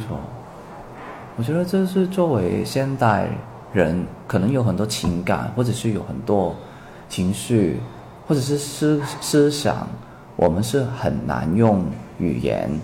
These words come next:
Speaker 1: 跟我们身边的人去分享、去沟通。然后其实剧场也是提供一个怎样，这样的一种平台，就是让这些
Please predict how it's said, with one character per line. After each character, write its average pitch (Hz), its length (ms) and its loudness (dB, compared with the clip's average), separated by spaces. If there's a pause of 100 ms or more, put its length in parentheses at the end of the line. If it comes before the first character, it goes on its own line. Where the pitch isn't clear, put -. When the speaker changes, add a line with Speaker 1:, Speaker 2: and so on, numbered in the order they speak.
(320)
Speaker 1:
跟 95 600 6 (500)
我 87 100 2
们 69 160 0
身 98 180 2
边 95 160 4
的 90 80 0
人 60 180 0 (140)
去 - 160 -4
分 90 240 0
享、 - 220 -4
去 - 160 -4
沟 87 320 2
通。 71 340 0 (600)
然 78 160 0
后 98 80 0
其 104 140 -4
实 139 240 -2 (180)
剧 143 160 -2
场 101 240 -2
也 95 100 -2
是 95 320 0 (160)
提 - 160 -4
供 95 200 2
一 92 80 2
个 90 100 2
怎 73 220 -4
样， 73 200 -2 (140)
这 113 120 6
样 98 180 4
的 90 120 2
一 80 80 0
种 85 160 -6 (120)
平 73 200 -4
台， 60 300 -2 (300)
就 110 120 0
是 101 140 0
让 90 240 6
这 - 100 -4
些 87 400 0